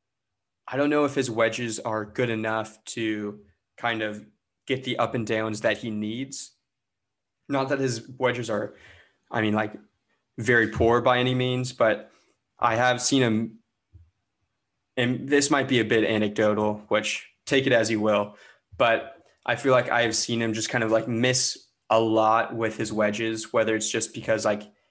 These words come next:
it's too close. I feel like that's not quite fair, but, um, if you miss on these greens, especially if you've already missed the green in general, you could get in a lot of trouble. And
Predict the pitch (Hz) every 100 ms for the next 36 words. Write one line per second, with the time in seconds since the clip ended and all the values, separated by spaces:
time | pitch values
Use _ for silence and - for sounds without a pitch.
0 | - 117 - - - - 135 131 - -
1 | - 131 139 156 165 - - - 127 135
2 | 127 123 120 123 123 120 110 110 113 117
3 | 117 _ _ _ _ _ 123 113 113 113
4 | 110 104 101 101 _ _ _ _ _ _
5 | _ - 123 135 135 147 165 - - 143
6 | 143 143 135 139 123 110 107 123 - 143
7 | 143 - 139 127 113 113 120 113 113 110
8 | 110 - 113 117 110 104 110 107 113 117
9 | 120 _ _ _ _ _ _ _ _ _
10 | _ _ _ _ 117 107 123 117 110 107
11 | 107 104 - 104 101 101 - 110 107 110